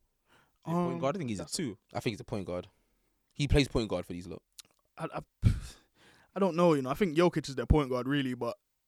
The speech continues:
Speaker 2: it's, it's, it's, it's, it's an interesting
Speaker 1: I
Speaker 2: dynamic
Speaker 1: think
Speaker 2: because
Speaker 1: Jamal Murray is more of a two, if
Speaker 2: there's
Speaker 1: anything.
Speaker 2: never, Jam-, I'd, I'd, I'd say Jamal Murray is a score first player.
Speaker 3: Yeah.
Speaker 1: Yeah.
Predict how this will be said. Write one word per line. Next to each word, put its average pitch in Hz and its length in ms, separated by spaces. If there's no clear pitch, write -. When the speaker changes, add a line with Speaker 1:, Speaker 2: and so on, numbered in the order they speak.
Speaker 2:
it's, 170 160
it's, 160 160
it's, 175 300
it's, 170 140
it's 165 200
an - 120
interesting 208 400
Speaker 1:
I - 20
Speaker 2:
dynamic 156 400
Speaker 1:
think 175 100
Speaker 2:
because 143 120
Speaker 1:
Jamal 151 100
Murray 151 160
is 123 60
more 135 120
of 110 60
a - 20
two, 139 240
if 123 140
Speaker 2:
there's 160 260
Speaker 1:
anything. 165 80
Speaker 2:
never, 190 180
Jam-, 185 160
I'd, 185 240
I'd, 196 180
I'd 214 120
say 220 100
Jamal 175 220
Murray 160 180
is 127 60
a 120 60
score 151 380
first 135 320
player. 123 200
Speaker 3:
Yeah. 117 180
Speaker 1:
Yeah. 90 160